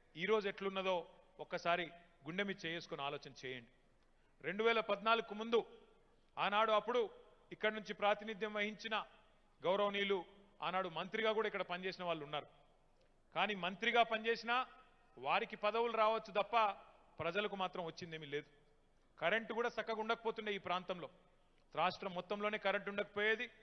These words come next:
జహీరాబాద్లో కూడా ఉండకపోయేది. ఆనాడు పరిస్థితి ఏంది? ఎవరైనా మనకు సంబంధించిన వాళ్ళు ఎక్కడైనా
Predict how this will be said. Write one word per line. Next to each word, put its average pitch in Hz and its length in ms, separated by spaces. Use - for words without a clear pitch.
జహీరాబాద్లో 175 540
కూడా 170 120
ఉండకపోయేది. 143 480
ఆనాడు 202 300
పరిస్థితి 220 440
ఏంది? 240 260
ఎవరైనా 220 560
మనకు 190 200
సంబంధించిన 220 560
వాళ్ళు 220 180
ఎక్కడైనా 214 300